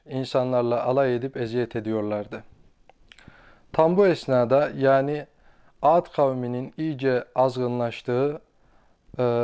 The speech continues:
zulümde aşırıya gittiği bir, e, zamanda Allahü Teala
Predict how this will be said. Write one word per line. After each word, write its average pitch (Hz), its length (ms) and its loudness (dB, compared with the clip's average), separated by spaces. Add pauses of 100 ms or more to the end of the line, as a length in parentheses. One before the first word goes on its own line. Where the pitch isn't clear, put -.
(260)
zulümde 131 680 0
aşırıya 135 460 0
gittiği 123 440 -4
bir, 113 320 -6 (460)
e, 113 300 -2
zamanda 131 640 0 (440)
Allahü 147 360 2
Teala 127 560 0